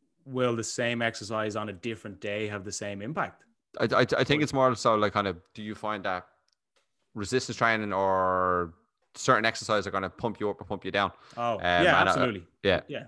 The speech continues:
Speaker 1: like, like I had said, more often than not, extended cardio, like a walk or a run or a cycle,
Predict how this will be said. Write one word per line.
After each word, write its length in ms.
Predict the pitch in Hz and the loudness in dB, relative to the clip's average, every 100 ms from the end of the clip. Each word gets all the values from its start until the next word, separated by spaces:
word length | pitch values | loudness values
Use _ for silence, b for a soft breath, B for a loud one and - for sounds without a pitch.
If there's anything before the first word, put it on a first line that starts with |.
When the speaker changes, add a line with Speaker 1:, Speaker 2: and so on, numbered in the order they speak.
| - | -4
Speaker 1:
like, 280 | 131 127 139 | -4 -4 -4
like 200 | 131 123 | -4 0
I 100 | 113 | -2
had 100 | - | -2
said, 260 | 107 98 | -4 -4
more 480 | 127 131 143 156 139 | -4 -2 -2 2 2
often 300 | 123 120 120 | 2 0 -4
than 180 | 107 104 | -8 -2
not, 300 | 113 120 - _ _ _ _ _ _ | -2 -2 -6 _ _ _ _ _ _
extended 560 | 123 - - 123 120 110 | -12 -10 -4 -4 -4 -8
cardio, 500 | - 113 117 117 110 | -4 -2 0 -2 -2
like 140 | 104 | -4
a 40 | 101 | -6
walk 360 | 101 101 104 | -4 -4 -6
or 120 | 101 95 | -10 -10
a 40 | |
run 320 | 92 101 101 | -10 -10 -10
or 80 | 98 | -10
a 60 | 92 | -10
cycle, 460 | 104 98 95 95 | -8 -8 -8 -14